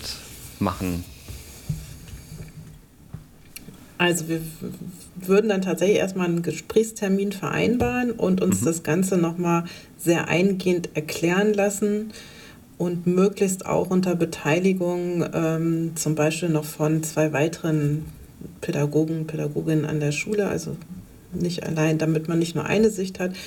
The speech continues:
Speaker 2: In einem späteren, in einer späteren Phase würde man dann auch die Eltern und, ähm, Schülerinnen eventuell mit einbeziehen, um dann noch mal breitere Perspektiven zu haben.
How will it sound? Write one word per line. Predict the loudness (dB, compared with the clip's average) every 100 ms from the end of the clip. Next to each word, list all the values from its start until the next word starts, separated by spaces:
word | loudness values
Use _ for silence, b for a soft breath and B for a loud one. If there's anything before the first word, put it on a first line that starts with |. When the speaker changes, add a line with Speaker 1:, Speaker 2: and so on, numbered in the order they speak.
| B B
Speaker 2:
In | 0 2
einem | 2
späteren, | 2 2 2 2 2 2
in |
einer | 2 0
späteren | 2 0 2 0
Phase | 0 2 0 0
würde | -4 -2
man | -2
dann | 0 0
auch | -2 -4
die | -4 -4 B B B
Eltern | 2 2 4 2 0 0
und, | -2 -4 -6 -4
ähm, | -4 -2
Schülerinnen | -2 2 4 4 4 2 -2 -2 0 0 2 2 2
eventuell | 2 2 2 2 2
mit | 2 0
einbeziehen, | 0 0 0 -2 -2 0 0
um | 0
dann | 0 0
noch | 0
mal | 0 -2 -4
breitere | 0 0 0 -4
Perspektiven | -4 -2 -2 -2 -4 -4 -4 -4
zu | -4 -4
haben. | -2 0 0